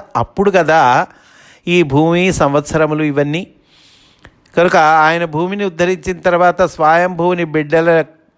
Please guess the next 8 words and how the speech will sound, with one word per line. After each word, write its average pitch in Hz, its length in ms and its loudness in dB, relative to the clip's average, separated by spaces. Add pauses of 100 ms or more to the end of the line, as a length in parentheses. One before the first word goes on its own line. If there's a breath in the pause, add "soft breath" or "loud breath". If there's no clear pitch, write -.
(280)
కడ 143 160 2
నుండియే 143 920 0 (680 soft breath)
భూమిపై 160 500 2
సంవత్సరమానము. 131 1300 -2 (300)
స్వయంభూ 143 580 0
పిల్లలు, 135 400 0 (160)
ఇగో 135 180 0
ఇప్పుడు 139 220 -4